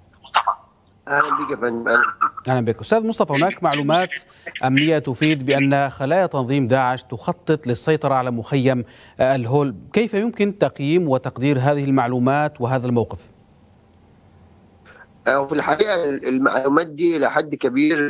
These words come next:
Speaker 1: آه، ممكن قراءتها في إطار، آه، الاستراتيجية اللي وضعها التنظيم مسبقًا حتى قبل، آه، مهاجمة، آه،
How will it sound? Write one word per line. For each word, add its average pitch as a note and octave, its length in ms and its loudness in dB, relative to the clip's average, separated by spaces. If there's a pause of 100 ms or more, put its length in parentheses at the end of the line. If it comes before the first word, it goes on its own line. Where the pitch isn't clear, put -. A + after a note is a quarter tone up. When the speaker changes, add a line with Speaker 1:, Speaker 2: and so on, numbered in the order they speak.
(120)
Speaker 1:
آه، G#2+ 680 2
ممكن C#3 380 2
قراءتها C#3+ 560 2
في B2+ 240 0
إطار، C3 560 2 (680)
آه، A2+ 200 4
الاستراتيجية B2 760 2
اللي C3 140 2
وضعها A#2+ 400 2
التنظيم B2 640 0
مسبقًا B2 580 0
حتى - 300 -6 (100)
قبل، A#2 520 -2 (500)
آه، G2 280 0
مهاجمة، A#2+ 560 0 (220)
آه، F#2+ 540 2